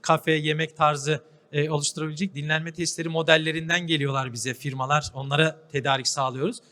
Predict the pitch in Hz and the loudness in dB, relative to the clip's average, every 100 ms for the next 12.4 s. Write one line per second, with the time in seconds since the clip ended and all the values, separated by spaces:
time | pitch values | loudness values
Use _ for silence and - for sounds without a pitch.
0 | _ _ _ 208 202 220 190 202 214 202 | _ _ _ -6 2 2 2 -4 -2 -2
1 | 202 196 196 - 202 202 190 185 180 160 | 0 0 -2 -4 -4 -2 0 0 -2 4
2 | 180 180 180 180 170 180 165 165 170 165 | 6 6 2 -2 -2 -4 -6 -8 -10 0
3 | 175 165 170 160 - 156 165 156 156 170 | 2 2 0 -4 -4 -2 -2 0 -2 -2
4 | 165 170 170 165 160 151 160 147 143 143 | -2 -2 -4 0 0 0 0 -2 0 -2
5 | 254 233 _ _ _ _ - 190 175 165 | -4 -8 _ _ _ _ -6 -4 -2 -2
6 | 160 147 147 185 196 156 143 139 135 131 | -2 -2 -2 -4 -4 -8 -10 -8 -10 -10
7 | 127 120 120 120 123 127 - 170 175 180 | -12 -12 -12 -14 -14 -14 2 2 2 -4
8 | 175 170 175 175 180 180 180 151 160 160 | -4 -2 -4 -2 -2 -2 2 2 2 0
9 | 165 160 156 143 165 - 180 165 - 180 | -4 -4 -4 0 2 2 2 -2 -4 -8
10 | - _ _ _ 143 139 143 156 165 175 | -10 _ _ _ -8 -8 0 4 4 4
11 | 175 165 156 196 - _ 165 156 165 156 | 2 2 2 0 0 _ -6 -2 -4 -4
12 | 139 151 226 - | -4 -2 -2 -4